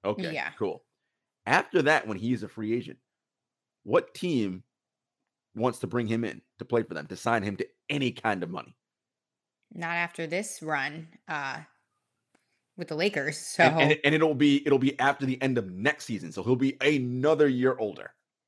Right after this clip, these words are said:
Speaker 2: Yeah. And they wanna catch him on the end of that contract <laughs> because, whew, jeez.
Speaker 1: So I just, you know, it's, this is, this is, this may end poorly for Russ.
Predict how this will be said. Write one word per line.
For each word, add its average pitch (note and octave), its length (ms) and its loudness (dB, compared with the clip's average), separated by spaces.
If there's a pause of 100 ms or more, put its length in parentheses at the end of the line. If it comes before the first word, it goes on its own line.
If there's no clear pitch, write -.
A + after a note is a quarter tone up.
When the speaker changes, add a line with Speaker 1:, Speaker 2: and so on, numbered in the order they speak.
(280)
Speaker 2:
Yeah. D3+ 240 -4 (800)
And F#3+ 140 0
they G3 80 4
wanna F#3+ 220 2
catch G3 260 0
him E3+ 100 -2
on D#3 100 -2
the D3 40 -2
end C#3+ 160 -2
of C3 60 -8
that D3+ 180 2
contract C#3 540 -4
<laughs> - 0 -
because, C#3 560 -6
whew, F#3 160 0 (500)
jeez. - 360 -10 (220)
Speaker 1:
So G#2+ 260 0
I G#2 120 2
just, A2 320 -2
you F3 80 -4
know, G2 300 -2
it's, A#2 180 0
this C#3 240 -4
is, B2+ 320 -6
this C3 220 -4
is, C3 280 -4 (540)
this C3+ 200 0
may C#3 440 0
end A#2+ 280 2
poorly G2 520 0 (140)
for F#2+ 160 -6
Russ. - 400 -8